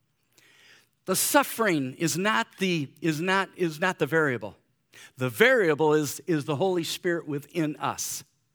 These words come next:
David cried out to God to renew his spirit when he had sinned against God through Bathsheba. And he lived with it for twelve months.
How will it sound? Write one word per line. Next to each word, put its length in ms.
David 440
cried 500
out 420
to 100
God 560
to 120
renew 540
his 260
spirit 600
when 180
he 280
had 460
sinned 540
against 420
God 300
through 240
Bathsheba. 560
And 100
he 80
lived 300
with 160
it 100
for 120
twelve 400
months. 580